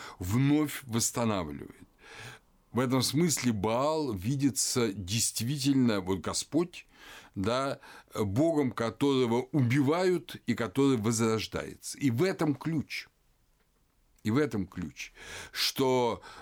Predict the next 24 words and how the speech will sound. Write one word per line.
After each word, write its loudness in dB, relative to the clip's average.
повсюду 0
на 0
Ханаане 0
почитают 0
того, 2
кто 0
умер 4
и 4
воскрес. -6
Это 0
может 2
быть 2
Думузи, 2
ну 4
или 0
в -4
месопотамском -2
варианте 0
Тамуз. -4
Это 0
может 2
быть 2
Баал, 0
Господь, -2